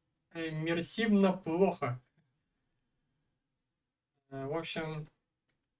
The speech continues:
вот такая вот интересная штука. Это я уже вылетел за куб, который внутри выставлен все. Ну, как видите,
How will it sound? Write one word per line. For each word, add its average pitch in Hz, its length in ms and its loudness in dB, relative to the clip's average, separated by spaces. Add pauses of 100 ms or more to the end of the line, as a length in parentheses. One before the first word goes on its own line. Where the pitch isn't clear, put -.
(760)
вот 151 260 -6
такая 147 380 2
вот 131 240 0 (320)
интересная 147 640 2
штука. 196 500 -2 (520)
Это 180 200 0
я 139 140 6
уже 131 240 2
вылетел 147 560 0
за 127 400 2
куб, 220 240 0 (300)
который 151 420 -6
внутри 151 480 -4 (1120)
выставлен 139 600 -2
все. 131 300 -6 (760)
Ну, 196 120 -4
как - 180 -4
видите, 151 520 0